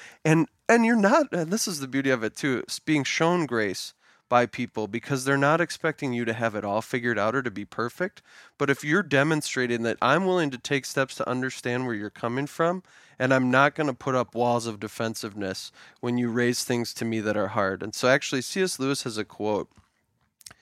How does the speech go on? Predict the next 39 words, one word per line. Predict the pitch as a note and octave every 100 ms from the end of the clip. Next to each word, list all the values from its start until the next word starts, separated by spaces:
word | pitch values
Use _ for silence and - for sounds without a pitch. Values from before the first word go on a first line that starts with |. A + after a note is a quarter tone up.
| _ - _ -
that | B2
I |
think | A#2+ C3 B2+
is | A#2
helpful | B2+ A#2+ - A2 G2+ -
when | G#2 A2+
we | A2 G#2
get | A2+ -
to | G#2
this | G2+ -
idea | F#2+ F#2+ F#2+ G2
of | - G2
moving | A2+ A2+ A2 A2
from | A#2 G#2+ G2
awareness | G#2 G#2+ G2+ G2+ -
to | -
relationship. | F#2+ F#2+ F#2+ - F#2 - C2+ _ _ - - - - -
He | E3+
has | F3
a |
quote | C#3+ D3 D3
on | B2+
friendship, | - B2 B2 A#2 F#2+
and | G#2
he | G#2+
says, | - G#2+ -
"Friendship | - D#3 - A3 A3+
is | D3+
born | A#2+ A#2+ A2+ A2+ A2+ - - -
at | - A2+
that | C3+ E3+
moment | E3 B2 B2 A#2 A2+
when | A#2
one | A#2+ D3 G3
person | A3 G#3 - D3+
says | - C#3 C#3 -
to | E3
another, | D3 B2 A#2 G#2 G2 - - -
'What? | C#3 C4+ -